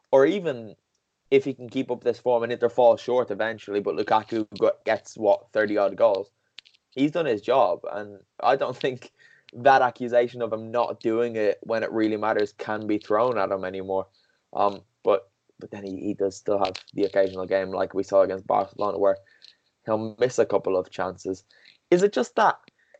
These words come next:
he's not quite as, um, how do you say, like, as cold-blooded as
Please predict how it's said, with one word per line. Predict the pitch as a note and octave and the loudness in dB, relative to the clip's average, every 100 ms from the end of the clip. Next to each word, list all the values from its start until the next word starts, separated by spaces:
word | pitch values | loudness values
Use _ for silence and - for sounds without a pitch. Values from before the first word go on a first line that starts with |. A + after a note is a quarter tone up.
| - | -6
he's | D#3+ C#3+ | -4 -2
not | D3+ D#3 C#3+ - _ _ _ _ - | 0 2 0 -4 _ _ _ _ -6
quite | - C3+ A#2 - _ _ - | 4 6 6 0 _ _ -4
as, | B2+ A#2+ G#2+ G2+ | 0 2 0 -4
um, | G#2 G2+ F#2+ F#2 _ A#2 | -4 -4 -6 -12 _ -10
how | A#2 | -8
do | |
you | A#2+ | -6
say, | F2+ | -4
like, | A#2 - | -4 -2
as | - C3 | -2 -2
cold-blooded | - - C#3 C3 G#2+ A2+ A#2+ G#2+ F#2 | -2 4 6 6 2 2 2 2 -2
as | D2+ G2 | -4 -4